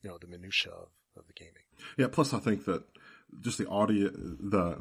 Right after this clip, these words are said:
Speaker 2: the audio media certainly, and even the written media to some extent, is not a very good way to teach a game. I mean, if you go into too much detail about how to play it or, you know, this and that,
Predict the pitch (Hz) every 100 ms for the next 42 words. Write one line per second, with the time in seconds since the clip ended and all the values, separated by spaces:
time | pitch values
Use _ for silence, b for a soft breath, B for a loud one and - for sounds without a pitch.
0 | - - 107 135 127 120 104 113 120 113
1 | 113 117 110 107 104 95 120 123 95 92
2 | 110 101 92 92 87 - 90 82 98 87
3 | - B B 113 107 107 110 123 95 101
4 | 98 92 90 82 - 98 - 85 85 87
5 | 90 - 95 92 - 92 82 107 120 92
6 | 90 107 90 - 98 92 95 98 95 87
7 | 80 85 82 - 101 98 - 101 98 98
8 | 87 80 - B B 92 82 82 104 -
9 | 87 90 87